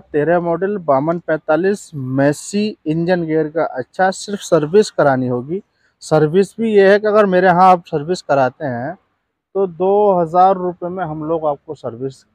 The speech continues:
दे देंगे। अगर अपने यहाँ कराना चाहें तो कोई issue नहीं, करा सकते हैं, ठीक है। अब दूसरा tractor आ जाता है, ये अपना महिंद्रा चार पचहत्तर, दो हज़ार ग्यारह या बारह का model है। ये पूरा tractor अभी ओरिजिनल है,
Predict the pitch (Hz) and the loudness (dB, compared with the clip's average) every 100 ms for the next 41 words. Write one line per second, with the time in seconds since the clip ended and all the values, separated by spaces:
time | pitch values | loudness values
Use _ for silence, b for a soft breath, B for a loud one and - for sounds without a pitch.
0 | _ _ 113 113 147 165 196 _ _ _ | _ _ -8 -6 -6 -6 -10 _ _ _
1 | _ 139 156 117 - 170 214 220 196 190 | _ -2 0 0 -4 -8 -8 -6 -4 -4
2 | 208 170 190 320 339 _ 165 123 - 131 | -6 -10 -14 -14 -18 _ -8 -8 -8 -12
3 | 196 - 151 127 - - _ 85 82 _ | -12 -10 -6 -6 -6 -20 _ -20 -20 _
4 | _ _ _ _ _ _ _ _ _ 226 | _ _ _ _ _ _ _ _ _ -12
5 | 175 107 _ _ b b b _ 180 175 | -12 -14 _ _ b b b _ -2 0
6 | 208 247 240 233 220 247 240 208 190 190 | 0 0 0 0 -4 0 4 6 4 2
7 | 196 208 202 202 180 202 185 165 180 214 | 0 2 2 2 0 -4 0 -2 0 -4
8 | - 151 131 120 107 _ 98 95 _ _ | 0 -2 -2 -12 -20 _ -20 -20 _ _
9 | _ _ _ _ _ _ _ _ - - | _ _ _ _ _ _ _ _ -20 -20
10 | - - - 123 196 208 185 208 220 208 | -20 -20 -14 0 4 4 6 4 4 2
11 | 160 147 175 214 165 143 160 175 165 123 | 2 2 4 2 4 4 4 2 0 -2
12 | 117 104 85 _ _ _ _ _ _ _ | -4 -10 -14 _ _ _ _ _ _ _
13 | 170 247 262 254 240 214 220 202 175 139 | 2 4 8 6 6 0 2 2 4 4
14 | 113 101 80 | 2 -6 -14